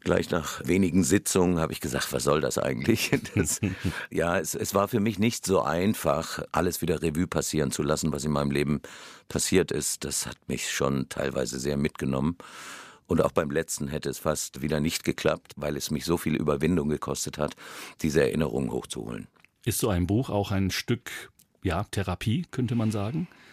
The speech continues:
Speaker 1: Na ja, wenn man es dann schreibt und wenn man dann wirklich ohne Angst darüber redet,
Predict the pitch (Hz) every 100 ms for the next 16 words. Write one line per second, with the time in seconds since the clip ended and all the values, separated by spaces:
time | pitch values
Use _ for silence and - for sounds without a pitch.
0 | - 85 95 107 139 67 87 95 95 92
1 | - 92 90 - 78 80 135 - - -
2 | 90 85 95 92 87 90 87 85 92 98
3 | 95 - - 95 98 - 80 101 - 90
4 | 82 80 82 69 73 85 107 117 -